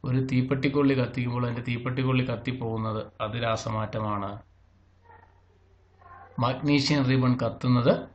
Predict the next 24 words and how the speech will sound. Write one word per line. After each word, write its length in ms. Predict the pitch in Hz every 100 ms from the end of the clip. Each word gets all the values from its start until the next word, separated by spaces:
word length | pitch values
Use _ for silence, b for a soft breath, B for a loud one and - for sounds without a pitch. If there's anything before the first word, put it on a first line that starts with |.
| -
രാസമാറ്റമാണ്. 760 | 113 98 - 101 95 101 95 -
ഇതെല്ലാം 300 | 165 127 113
നമുക്ക് 220 | 104 107 113
ഉദാഹരണമായി 580 | 110 107 107 101 127 - - B B -
എഴുതാൻ 240 | 151 117
സാധിക്കും. 320 | - - - _ _ _ _ - _ _ _ _ -
അടുത്ത 220 | 151 170
ചോദ്യം, 340 | 165 127 120 202 - 151
മെഴുക് 360 | 143 151 208
ഉപയോഗിച്ച് 520 | 226 139 139 139 131 160
ഉണ്ടാക്കിയ 400 | 127 131 127 123
ഒരു 100 | 123
പ്രാവാണ്, 540 | 117 113 123 110 113
അതെങ്ങനെയാണ് 800 | 151 131 123 135 151 120 107 113 247 - 147
നിർമ്മിക്കുന്നത്? 520 | 143 135 127 110 107
അപ്പം 140 | 117 135
നമുക്കറിയാം, 380 | 147 143 147 135
മെഴുക് 320 | 131 160 190
ഉപയോഗിച്ചൊരു 500 | 139 139 135 135 127
പ്രാവ് 280 | 127 123 156
ഉണ്ടാക്കണമെങ്കിൽ 600 | 135 123 120 120 123 131
നമുക്ക് 260 | 123 127 123
ആദ്യമേ 360 | 123 131 143
തന്നെ 240 | 120 120